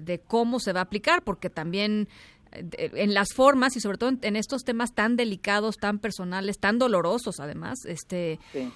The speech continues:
Speaker 1: supongo que un, es más, una mala cara, pues, puede terminar por hacer que alguna familia se vaya del hospital, ¿no? O que,
Speaker 2: Así es,
Speaker 1: ¿no?
Speaker 2: completamente,
Speaker 1: O
Speaker 2: ¿no?
Speaker 1: sea
Speaker 2: Por supuesto que tiene que haber esa,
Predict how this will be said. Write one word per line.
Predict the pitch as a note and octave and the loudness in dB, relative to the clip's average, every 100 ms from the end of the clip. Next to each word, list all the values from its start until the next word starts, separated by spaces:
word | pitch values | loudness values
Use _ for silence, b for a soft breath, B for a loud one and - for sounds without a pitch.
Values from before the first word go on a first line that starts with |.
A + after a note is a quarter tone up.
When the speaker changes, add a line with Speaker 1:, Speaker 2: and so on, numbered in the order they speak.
| B | B
Speaker 1:
supongo | - A3+ - A#3+ B3 C4+ C4 | -6 -4 2 2 4 2 2
que | A3 G3+ | 2 2
un, | A3 A#3+ A#3 A#3 - | 2 2 0 -2 -4
es | G3+ | -2
más, | A#3+ D4 G#3+ | 2 2 0
una | G#3+ | -2
mala | G#3 A3 A3 | 0 0 -2
cara, | G#3 G3+ A#3+ | -2 -2 -2
pues, | A#3+ - | -4 -8
puede | G3+ G3+ | -4 -4
terminar | G3+ F3+ F#3 F#3 F#3 | -2 -4 -2 -4 -4
por | F#3 | -6
hacer | F#3+ F#3 | -6 -6
que | G3 | -4
alguna | F3+ F#3 F#3+ F#3+ | -4 -4 -6 -6
familia | F3+ F3 F#3+ F#3 | -6 -6 -4 -4
se | - | -6
vaya | F3+ F#3 F3+ | -4 -4 -4
del | D#3 | -6
hospital, | - - E4+ D#4 | -10 -6 -4 -4
¿no? | G3+ C4+ F3+ | -4 -4 -6
O | D#3+ | -6
que, | E3 D#3 | -6 2
Speaker 2:
Así | E3+ - E3+ | 2 2 0
es, | D3 C#3 | -2 -2
Speaker 1:
¿no? | F3+ | -4
Speaker 2:
completamente, | F3+ D#3+ E3+ F3 E3 C3+ | -4 0 0 0 -2 -2
Speaker 1:
O | G#3 | -2
Speaker 2:
¿no? | |
Speaker 1:
sea | D#3 - | 0 0
Speaker 2:
Por | D#3+ D3+ | 0 -2
supuesto | D3+ - F#3 | 0 0 0
que | E3+ | -4
tiene | D3+ D3+ D#3 | -2 -4 -2
que | D3+ | 0
haber | C#3+ C#3+ | 0 -2
esa, | D3 D#3 C#3+ | -2 0 0